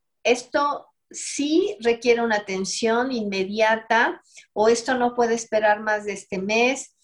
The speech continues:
Entonces, por lo menos en mi gremio, en mis pacientes,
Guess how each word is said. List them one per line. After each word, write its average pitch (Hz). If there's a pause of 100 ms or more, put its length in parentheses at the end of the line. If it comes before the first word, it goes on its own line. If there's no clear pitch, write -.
(300)
Entonces, 302 (240)
por 240
lo 240
menos 294
en 240
mi 220
gremio, 233
en 202
mis 202
pacientes, 240